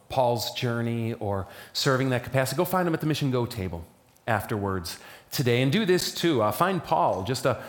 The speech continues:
introduce yourself personally and set up a time that you can take him to Crandall's Chicken up in Hebron. All right, uh, l-, l-, let's get him, like, like, two hundred and fifty chicken dates over the next, um, you know, year and a half or so, and, uh,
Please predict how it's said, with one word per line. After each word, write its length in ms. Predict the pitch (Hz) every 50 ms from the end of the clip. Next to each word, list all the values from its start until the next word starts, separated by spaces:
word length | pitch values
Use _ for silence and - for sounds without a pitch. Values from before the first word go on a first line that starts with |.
| - - - - - _ _ _ _ _ _ _ - - -
introduce 320 | 196 175 165 175 185 175 -
yourself 300 | - 180 165 147 - -
personally 500 | 147 156 147 - - 160 131 120 117 117
and 260 | 120 131 131 139 135
set 200 | - - 214 226
up 100 | 233 220
a 40 | -
time 260 | - 165 180 185 175
that 80 | 160
you 60 | 151 131
can 80 | - -
take 120 | 160 160
him 80 | 160 135
to 60 | 117
Crandall's 420 | - - 139 135 143 139 123 - -
Chicken 440 | - - 117 117 160 156 160 165 151 - - - - - -
up 220 | 131 139 135 -
in 240 | - 151 131 127 123
Hebron. 680 | 113 - - - 139 139 131 147 165 180 185 190 202 - - - - - - -
All 180 | 135 143 143
right, 400 | 139 135 143 151 175 196 185 -
uh, 100 | 175 147 143
l-, 200 | 147 156 165 165
l-, 80 | 160 170
let's 180 | 175 156 156 -
get 180 | - 175 165
him, 280 | 139 147 170 165 165 160
like, 160 | 143 135 135
like, 240 | 147 131 127 127 -
two 160 | - 170 165
hundred 260 | 147 160 160 143 147
and 100 | 143 131
fifty 240 | - - 156 - 139
chicken 320 | - - 151 - 160 147
dates 380 | 139 156 156 156 160 156 - -
over 240 | - 143 131 131 135
the 100 | 131 135
next, 440 | 131 135 135 135 131 - - - -
um, 360 | - 127 127 123 123 120 120 - - - - - - -
you 80 | 143 143
know, 100 | 143 135
year 220 | 135 131 139 151
and 100 | 151 143
a 20 |
half 360 | 117 117 127 127 139 143 - 160
or 80 | 151
so, 380 | - - - 160 156 156 156 143
and, 140 | 131 123 127
uh, 240 | 120 117 113 110